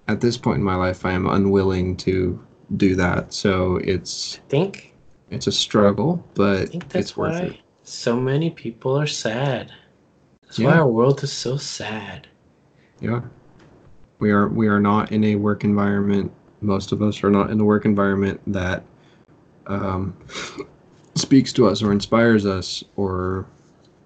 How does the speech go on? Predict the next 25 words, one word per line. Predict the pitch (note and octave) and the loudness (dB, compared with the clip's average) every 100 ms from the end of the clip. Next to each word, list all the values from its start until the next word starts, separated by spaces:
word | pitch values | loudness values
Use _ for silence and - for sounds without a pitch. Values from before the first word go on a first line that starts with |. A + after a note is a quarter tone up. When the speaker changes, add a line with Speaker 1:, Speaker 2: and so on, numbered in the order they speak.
| _ - | _ -8
Speaker 1:
makes | G#2 A2 - | -4 -4 -4
us | G2 | -4
happy. | G#2+ A2+ B2+ - A2 | -2 -4 -2 -4 -4
And, | D#3 - - _ _ _ _ _ _ _ - | -6 -10 -14 _ _ _ _ _ _ _ -4
you | G2+ | -2
know, | F#2+ D#2 - - - _ _ _ _ _ _ _ _ _ _ _ _ - - - - | 0 -2 -4 -8 -16 _ _ _ _ _ _ _ _ _ _ _ _ -20 -20 -20 -16
happiness | - A#2 G2+ A#2 A#2+ B2+ B2 | 0 0 4 4 4 2 2
is, | A2 G#2 | 0 0
is | - A2 G2 | 0 0 2
it. | A#2+ D3+ - | 2 0 -8
Happiness | - - - A2+ A2 G#2+ G#2+ | -10 -8 0 2 2 0 -4
and | F#2+ | -2
love | F#2+ A2+ A#2 | 0 0 0
is, | G2 G2+ | -2 -4
is, | - G2+ G2+ | -4 -2 -2
like, | F#2 - - - - | -4 -8 -16 -20 -14
what | - - G2+ | -8 -4 2
really | G2+ G#2 A2+ | 4 4 4
matters | G#2+ G#2+ A#2+ B2 A#2 | 2 2 2 2 2
when | F#2+ | 0
it | F2+ | -2
comes | - G#2 G2+ | 0 0 0
down | F2+ G2 A2+ | -2 0 2
to | D3+ | 2
it. | E3 | 2